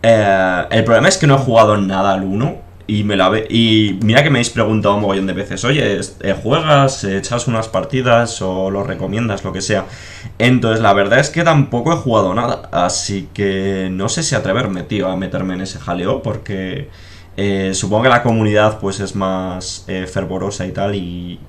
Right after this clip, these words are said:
no sé, me salió un poco mal, eh, meterme donde no me llaman, ¿no? Entonces creo que de momento lo que más pega es el Fields of History, que es lo que me habéis pedido, que encima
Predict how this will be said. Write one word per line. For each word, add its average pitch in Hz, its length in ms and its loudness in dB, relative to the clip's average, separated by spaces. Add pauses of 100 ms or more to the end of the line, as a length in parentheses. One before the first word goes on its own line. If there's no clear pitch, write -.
no 98 140 -4
sé, 95 120 -8
me 90 80 -8
salió 95 240 -6
un 98 100 -4
poco 101 220 -2
mal, 98 240 -2 (420)
eh, 104 160 2
meterme 107 440 2
donde 101 260 -2
no 95 100 -4
me 87 120 -4
llaman, - 300 -8
¿no? 127 100 2
Entonces 123 320 2
creo 139 160 6
que 135 140 4
de 120 180 0
momento 120 300 0
lo 113 100 2
que 113 60 -2
más 110 200 0
pega 101 380 4
es 98 160 -2
el 98 220 0
Fields 98 300 -2
of 92 200 -6
History, 110 380 0
que 98 80 -4
es - 80 -10
lo 95 100 -4
que 101 80 -4
me 95 580 -6
habéis 95 220 -6
pedido, 120 240 0
que - 80 0
encima 120 380 2